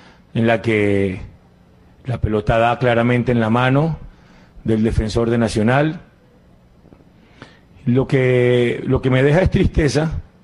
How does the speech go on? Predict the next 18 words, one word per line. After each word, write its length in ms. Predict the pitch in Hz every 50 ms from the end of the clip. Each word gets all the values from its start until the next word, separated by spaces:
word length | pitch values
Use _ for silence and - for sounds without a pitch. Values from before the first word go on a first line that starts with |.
| - -
y 260 | 110 113 113 110 117
un 120 | 123 117
poco 260 | 117 143 - - 147
de 80 | 147 123
preocupación, 840 | 95 127 117 98 113 90 - 104 - - 147 156 147 139 139 143 - - - - - - - - - - - - - - - - _ - _ _ _ _ _ _ _ - - - - _
ya 260 | - - 107 117 113 107
que 960 | - 127 127 127 123 117 117 110 110 107 104 101 101 101 98 - - - -
acá 760 | - 110 110 - 127 139 160 175 180 160 151 143 135 123 120 117
no 120 | 120 123
solamente 880 | - 151 143 139 139 143 139 - - 147 143 139 131 131 131 123 120 123
están 680 | 110 - - 135 131 131 135 135 131 127 123 120 113 113
perjudicando 600 | - 135 123 110 131 127 120 - 147 135 139 139
una 100 | 139 139
institución, 680 | 123 135 135 107 117 107 113 147 165 185 196 185 180 - - - - - - - - - - _
como 160 | - 113 117
el 40 | 113
Deportivo 440 | 113 95 90 - - 110 110 107 90
Cali, 400 | 135 139 151 151 156 170 175